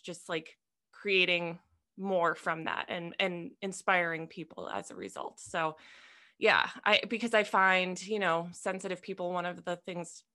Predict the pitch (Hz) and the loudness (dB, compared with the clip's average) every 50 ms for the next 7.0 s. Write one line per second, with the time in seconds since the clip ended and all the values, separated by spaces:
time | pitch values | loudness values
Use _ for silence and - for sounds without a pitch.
0 | _ _ - - 269 - 220 - - 190 170 202 220 233 220 202 180 170 175 170 | _ _ -4 -2 -2 -2 -2 -6 -8 -6 -2 -2 0 0 2 2 2 2 2 0
1 | - 175 165 - _ - - - - - _ _ _ _ _ - 208 214 208 208 | -2 -4 -4 -4 _ -20 -20 -20 -20 -20 _ _ _ _ _ -4 0 0 2 2
2 | 196 196 185 180 185 180 175 175 165 175 170 - - - 170 170 165 165 160 165 | 2 2 2 4 6 6 6 6 4 2 -2 -6 -10 -8 -6 -4 -4 -4 -4 -6
3 | 165 - - _ 180 170 160 156 - - 180 175 175 175 175 165 165 - 175 - | -8 -10 -10 _ -4 -4 -4 -4 -6 -8 -6 -4 -4 -2 -4 -4 -4 -4 -4 0
4 | 208 226 240 233 233 233 - - 180 - - 170 - - - 180 175 175 196 208 | 2 4 4 4 2 0 -6 -6 -2 -2 -2 -2 -4 -6 -8 -6 0 2 4 6
5 | 208 208 202 190 196 190 196 175 175 - - 190 170 170 170 _ _ _ _ _ | 6 6 4 2 -2 -4 -4 -6 -6 -2 0 0 0 0 -2 _ _ _ _ _
6 | _ - - - - 320 311 - - 240 240 240 - 247 339 - - 269 254 - | _ 2 2 6 6 6 8 8 8 6 6 6 4 4 4 4 4 4 4 4